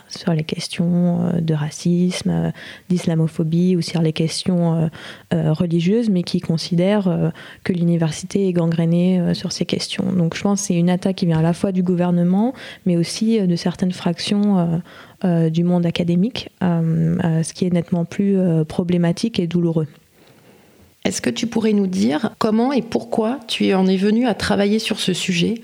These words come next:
Speaker 2: et concrètement en quoi a consisté ton enquête ?
Speaker 1: Donc moi, j'ai réalisé une thèse sur, euh, l'expérience des convertis à l'islam, euh, en France et aux États-Unis. C'était une thèse, euh, comparative. Et ma question de recherche, dès le début, c'était de travailler sur l'islamophobie.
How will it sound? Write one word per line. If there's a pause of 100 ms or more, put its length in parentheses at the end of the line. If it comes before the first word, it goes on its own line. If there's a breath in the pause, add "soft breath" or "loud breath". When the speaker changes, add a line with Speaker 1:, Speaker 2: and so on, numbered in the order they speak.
(140)
Speaker 2:
et
concrètement
en
quoi
a
consisté
ton
enquête ? (720 loud breath)
Speaker 1:
Donc
moi,
j'ai
réalisé (180)
une
thèse
sur,
euh,
l'expérience
des
convertis
à
l'islam,
euh,
en
France
et
aux
États-Unis.
C'était
une
thèse,
euh, (140)
comparative. (440 loud breath)
Et
ma
question
de
recherche,
dès
le
début,
c'était
de
travailler
sur
l'islamophobie.